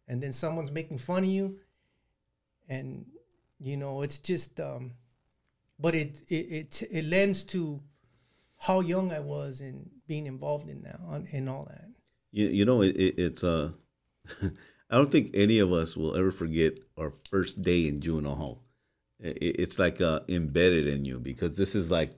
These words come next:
Speaker 2: you know, you know, f-, for me, my experience was, you know, you, you hear all the cops when, you know, when you start getting, you know, pulled over or whatever, arrested,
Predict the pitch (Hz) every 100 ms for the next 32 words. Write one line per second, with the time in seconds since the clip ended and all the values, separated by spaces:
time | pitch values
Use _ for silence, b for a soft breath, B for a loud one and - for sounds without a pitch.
0 | - 87 69 67 - _ _ _ _ -
1 | 76 71 - - 82 92 92 110 92 80
2 | - 117 92 85 71 - - _ _ _
3 | _ _ 87 80 - - 90 - 85 82
4 | 107 98 92 87 76 98 90 87 - -
5 | 90 82 101 80 85 117 127 123 120 101
6 | 104 90 82 - 87 71 - 101 82 80
7 | 80 78 78 76 78 76 76 76 78 71
8 | 78 76 -